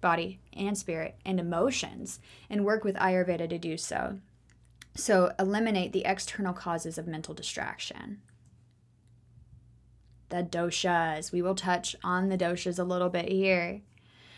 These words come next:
So the Vata dosha, ether and air, the energy of movement. It is the, it is in, associated with the sacral chakra, with the reproductive organs. It is the season of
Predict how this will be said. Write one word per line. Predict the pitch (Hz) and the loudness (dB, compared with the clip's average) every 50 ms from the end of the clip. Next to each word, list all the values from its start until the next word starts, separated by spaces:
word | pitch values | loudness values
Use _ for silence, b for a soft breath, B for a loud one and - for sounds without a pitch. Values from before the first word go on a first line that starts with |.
| B B B | B B B
So | - - 220 202 190 | 2 6 6 8 8
the | 185 202 | 6 4
Vata | 196 196 202 196 190 - 196 | 6 8 8 6 6 4 0
dosha, | 185 196 180 185 185 - - 175 160 - - - - - - - - | 2 4 4 4 2 2 0 0 0 -2 -4 -6 -12 -20 -20 -20 -6
ether | - 214 214 196 196 202 185 180 170 | 0 2 2 2 4 4 2 2 2
and | 175 180 175 - | 0 -2 -4 -2
air, | - 185 185 185 175 170 - - - B B B B B | 0 2 2 4 4 2 0 -2 -8 B B B B B
the | - 202 - | -6 -2 0
energy | 208 202 185 190 202 208 196 | 0 0 0 0 2 2 2
of | 196 190 | 2 2
movement. | 196 196 190 196 196 196 196 185 185 180 170 165 160 - - - - - - - - _ _ _ _ B B B B B | 2 2 6 10 10 10 10 8 4 0 -2 -2 -4 -8 -10 -14 -18 -20 -20 -20 -20 _ _ _ _ B B B B B
It | - 196 | 2 6
is | 202 202 196 190 | 6 6 6 6
the, | 190 190 190 185 185 190 - | 6 6 6 6 4 2 2
it | 196 | 4
is | 196 190 190 190 | 4 4 4 2
in, | 190 185 190 180 - - - - - - - - - | 2 2 2 2 0 -4 -12 -20 -18 -16 -12 -10 -6
associated | - 196 185 - 233 220 220 220 214 190 180 180 180 | -4 -2 2 6 6 6 8 8 6 6 6 4 2
with | 190 190 185 | 0 -2 0
the | - 190 | -2 -4
sacral | 185 - - 208 202 196 214 202 190 | -2 2 4 4 2 4 2 -2 0
chakra, | 190 - 190 175 175 180 - - - - - - 214 214 | 0 2 2 2 2 0 -2 -4 -4 -4 -4 -6 -6 -2
with | 196 190 185 | -2 -2 0
the | 190 185 | 0 0
reproductive | 185 202 202 196 196 190 190 185 185 185 - 185 180 | 2 0 0 0 0 0 0 0 0 0 -2 -2 0
organs. | 175 180 175 175 170 165 165 - - - - 208 190 - - - - b b b b b b | 0 -2 -2 -2 -2 -6 -8 -8 -6 -6 -6 -8 -8 -10 -14 -16 -18 b b b b b b
It | - 196 | 4 4
is | 196 190 190 | 4 4 4
the | 196 | -2
season | 190 - - 214 196 190 196 190 | -4 -2 0 0 2 2 2 2
of | 185 180 | 2 0